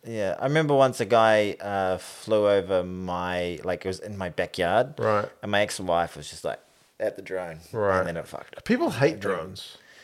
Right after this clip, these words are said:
Speaker 2: I try to
Speaker 1: They're
Speaker 2: just
Speaker 1: quite obnoxious.
Speaker 2: if, yeah, 'cause they're quite loud. If I
Speaker 1: They're like
Speaker 2: fly, anytime I flew, I would
Speaker 1: They're
Speaker 2: just be
Speaker 1: the
Speaker 2: like,
Speaker 1: jet
Speaker 2: "Are there peop-,
Speaker 1: skis.
Speaker 2: are there people here? I'm fucking off away from them."
Speaker 1: They're the jet skis of the sky.
Speaker 2: Yeah.
Speaker 1: Yeah.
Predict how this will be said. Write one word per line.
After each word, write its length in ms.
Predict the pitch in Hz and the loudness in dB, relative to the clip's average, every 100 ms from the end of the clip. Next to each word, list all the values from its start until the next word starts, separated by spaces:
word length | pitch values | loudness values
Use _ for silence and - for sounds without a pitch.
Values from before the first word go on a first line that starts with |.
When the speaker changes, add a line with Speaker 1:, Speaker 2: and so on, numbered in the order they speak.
| - - | -10 4
Speaker 2:
I 120 | 202 | 6
try 180 | 220 254 | 10 10
to 60 | 226 | 10
Speaker 1:
They're 40 | |
Speaker 2:
just 100 | 165 | 8
Speaker 1:
quite 120 | 202 | 10
obnoxious. 720 | 190 147 143 151 - 107 135 160 | 10 8 6 4 4 2 2 -2
Speaker 2:
if, 160 | - | 0
yeah, 140 | 180 131 | 0 2
'cause 120 | 123 | 0
they're 80 | 147 | 2
quite 200 | 175 110 | 4 4
loud. 360 | 117 101 85 120 | 4 2 -2 -4
If 140 | - | 6
I 100 | 208 | 8
Speaker 1:
They're 100 | 139 | 10
like 120 | 143 | 10
Speaker 2:
fly, 260 | 196 156 117 | 12 10 8
anytime 500 | 123 175 214 208 202 | 6 8 10 10 8
I 80 | 160 | 8
flew, 380 | - 170 127 117 | 6 8 10 10
I 100 | 135 | 10
would 140 | 135 | 10
Speaker 1:
They're 80 | 131 | 8
Speaker 2:
just 60 | |
be 60 | 123 | 8
Speaker 1:
the 60 | 127 | 8
Speaker 2:
like, 160 | 120 | 10
Speaker 1:
jet 180 | 175 185 | 10 10
Speaker 2:
"Are 40 | |
there 140 | 160 165 | 10 6
peop-, 260 | 160 151 | 8 6
Speaker 1:
skis. 140 | 131 - | 2 4
Speaker 2:
are 100 | 156 | 6
there 120 | 165 | 6
people 320 | 160 160 151 117 | 4 0 0 2
here? 360 | 117 113 113 - _ _ - | 8 8 8 2 _ _ -10
I'm 100 | 107 | -10
fucking 320 | - 143 131 | 2 2 6
off 160 | 117 117 | 4 4
away 300 | 107 139 131 | 8 8 8
from 180 | 113 | 4
them." 180 | 104 95 | 0 0
Speaker 1:
They're 140 | 113 110 | 2 0
the 140 | 110 | 0
jet 240 | 92 139 - | 0 0 0
skis 240 | 127 107 | -4 -4
of 80 | 95 | -4
the 60 | |
sky. 440 | 90 - 98 85 76 | -4 0 0 0 -4
Speaker 2:
Yeah. 300 | 104 110 110 104 95 87 - 92 | -6 -4 -4 -8 -14 -18 -14 -12
Speaker 1:
Yeah. 220 | 78 - | -10 -10